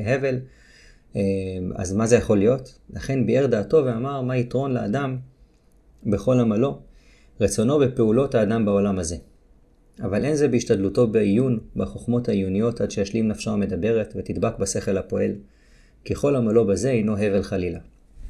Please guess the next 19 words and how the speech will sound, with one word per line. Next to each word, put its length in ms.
מי 100
שמזהה 420
פה 120
את 80
הנגיעות 360
הרמב"מיסטיות 640
זה 140
לא 140
לחינם. 320
אה, 40
אבן 160
כספי 280
מאוד, 320
אה, 120
רציונליסט, 560
מקורב 460
ל-, 40
ל-, 440
ל-, 20